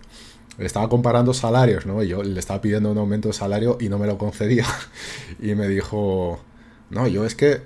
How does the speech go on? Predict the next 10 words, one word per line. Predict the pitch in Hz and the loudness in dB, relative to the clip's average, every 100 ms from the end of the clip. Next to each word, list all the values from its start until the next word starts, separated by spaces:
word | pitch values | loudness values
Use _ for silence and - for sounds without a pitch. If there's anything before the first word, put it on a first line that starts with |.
| - | -6
gano | 82 107 | -4 0
más | 117 | 0
dinero | 120 120 110 | 2 2 2
que | 107 | 2
tú, | 131 160 - - - - - - | 2 0 -6 -20 -20 -20 -20 -6
pero, | 95 90 90 87 85 85 82 80 76 73 - - - - 64 80 | -2 0 -2 -2 -2 -2 -2 -2 -4 -6 -10 -18 -20 -16 -14 -8
pero | 85 78 | -4 -4
me | 78 | -4
lo | 76 | -2
gasto". | 110 127 113 | -2 -2 -4